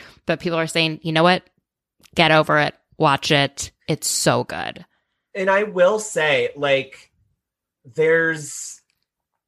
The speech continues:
Speaker 2: see, last season, there was definitely a very,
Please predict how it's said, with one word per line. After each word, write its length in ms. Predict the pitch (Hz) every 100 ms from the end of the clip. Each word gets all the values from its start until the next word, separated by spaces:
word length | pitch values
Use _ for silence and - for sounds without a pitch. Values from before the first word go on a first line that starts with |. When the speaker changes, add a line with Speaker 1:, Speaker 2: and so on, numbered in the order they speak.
| _ -
Speaker 2:
see, 220 | 107 190
last 340 | 175 175 226 -
season, 320 | 202 190 185
there 140 | 160
was 180 | 147 -
definitely 880 | 143 127 151 139 147 147 143 139 139
a 80 | 127
very, 840 | 110 131 123 127 127 127 127 123